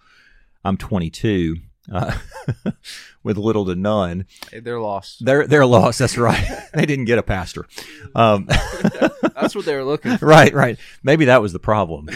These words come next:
Speaker 1: They, they were like, "This guy is not gonna be a salesman. He's gonna be a pastor."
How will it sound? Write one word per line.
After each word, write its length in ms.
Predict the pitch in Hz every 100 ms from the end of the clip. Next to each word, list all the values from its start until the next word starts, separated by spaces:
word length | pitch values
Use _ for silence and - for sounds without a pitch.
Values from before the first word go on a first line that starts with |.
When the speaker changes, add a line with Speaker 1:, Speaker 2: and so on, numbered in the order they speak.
| -
Speaker 1:
They, 120 | 113
they 180 | 98 92
were 100 | 90
like, 220 | 85 -
"This 180 | 139 -
guy 200 | 147 98
is 120 | 80
not 300 | 90 104 104
gonna 160 | 95
be 100 | 95
a 60 | 90
salesman. 420 | - 107 98 87
He's 160 | 95 131
gonna 120 | 87
be 60 | 76
a 40 |
pastor." 420 | - 87 - 85